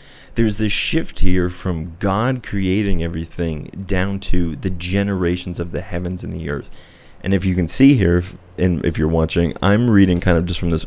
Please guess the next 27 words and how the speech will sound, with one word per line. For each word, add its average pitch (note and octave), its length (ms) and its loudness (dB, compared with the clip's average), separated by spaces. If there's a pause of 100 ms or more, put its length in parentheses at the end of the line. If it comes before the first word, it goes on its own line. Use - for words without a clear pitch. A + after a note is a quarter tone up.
early A2 300 4
bit E2+ 240 0
here, E2 240 2
but F2 260 -4
this C3+ 300 4
is D#3+ 140 -2
the C#3 160 0
rest G#2 340 2
of F2 120 -2
the, F2 220 0 (160)
the F2+ 140 -4
Bible. C2 480 -4 (300)
This A2 240 2
is C3+ 100 0
the B2 140 0
rest G2+ 260 2
of G2+ 80 6
the F#2 100 4
generations E2 800 0
of D2 120 -6
heaven D#2+ 520 -6
and C2 380 -6 (160)
earth G1+ 300 -6 (240)
to G2+ 180 2
its F#2 120 0
completion. - 640 0 (560)
Um, C#2+ 460 -4